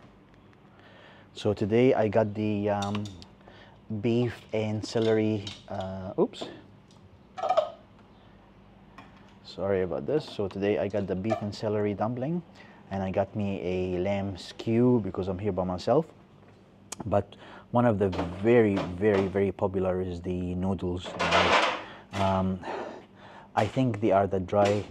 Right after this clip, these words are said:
beef noodles that I always try, but I can't eat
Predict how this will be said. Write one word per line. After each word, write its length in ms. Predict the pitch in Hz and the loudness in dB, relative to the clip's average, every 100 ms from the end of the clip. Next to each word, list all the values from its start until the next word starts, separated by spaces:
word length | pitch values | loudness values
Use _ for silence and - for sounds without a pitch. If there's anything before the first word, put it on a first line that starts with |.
| - 98 | -8 -4
beef 220 | 98 - | -4 -2
noodles 400 | 104 104 101 101 - - - - - - | -2 0 2 4 4 2 -4 -20 -18 -8
that 120 | 95 | -2
I 100 | 92 | 0
always 340 | 87 98 95 | 0 0 -2
try, 260 | - 98 104 | -4 -2 0
but 160 | 92 - - | -2 -6 -6
I 120 | 90 | -6
can't 360 | - 98 98 - | -4 -4 -6 -4
eat 340 | 95 - - | -6 -6 -12